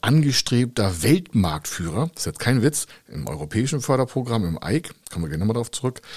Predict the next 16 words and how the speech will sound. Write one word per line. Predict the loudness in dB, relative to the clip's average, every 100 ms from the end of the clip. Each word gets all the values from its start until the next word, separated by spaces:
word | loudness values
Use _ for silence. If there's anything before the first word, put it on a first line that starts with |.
| -12
da | -6
steht, | 0 0 0
ähm, | 0 2 2
wenn | 4 4 4
Sie | 2 0 0 -2
den, | 2 4 4
äh, | 2 0 0 2
Weltmarktführer-Antrieb | 2 2 0 0 0 -4 -2 0 4 2 2 0 0 0 -2
führen, | -2 0 2 4 2
dann | 2 2
sind | 2 0
Sie | 0
bei | 0
uns | 2
genau | 2 2
richtig. | 2 0 -10